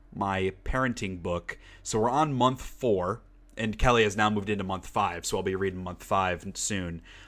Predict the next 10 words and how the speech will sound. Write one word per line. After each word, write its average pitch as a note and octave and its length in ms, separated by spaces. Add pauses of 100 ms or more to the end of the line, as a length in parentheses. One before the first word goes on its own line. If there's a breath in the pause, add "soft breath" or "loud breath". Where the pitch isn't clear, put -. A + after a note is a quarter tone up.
(100)
Um, F#2 180
but F#2 180
month A#2+ 260
four, A#2+ 500 (100)
the A2 80
kinda, G#2+ 240
like, G2 220
takeaways G2+ 580
for G#2+ 140
Dad F#2+ 500